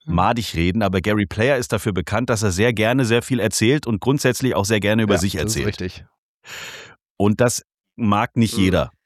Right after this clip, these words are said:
Speaker 2: Hat aber jetzt nichts damit zu tun, dass er eine Absage aus Augusta bekommen hat. Er hat dann ziemlich doof reagiert. Er hat so einen Trump-Move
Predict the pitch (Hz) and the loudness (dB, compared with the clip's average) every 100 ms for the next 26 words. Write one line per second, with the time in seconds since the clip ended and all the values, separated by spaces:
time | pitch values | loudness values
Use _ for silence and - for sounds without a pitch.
0 | _ _ _ _ _ _ _ _ _ _ | _ _ _ _ _ _ _ _ _ _
1 | _ - 131 180 151 131 196 - 202 180 | _ -6 0 2 2 4 2 4 2 2
2 | 165 - 170 147 151 139 135 - 147 131 | 0 0 2 2 4 4 2 2 2 2
3 | 113 120 127 113 131 180 175 170 160 170 | 2 2 2 0 2 2 0 2 2 2
4 | 156 123 151 185 170 147 - 202 202 170 | 0 0 0 0 0 0 0 0 2 0
5 | - 147 147 - 127 113 92 113 190 - | 0 0 0 0 2 2 2 2 0 0
6 | 123 127 123 101 - 135 180 - 110 95 | -2 -2 -2 -2 2 2 2 0 0 0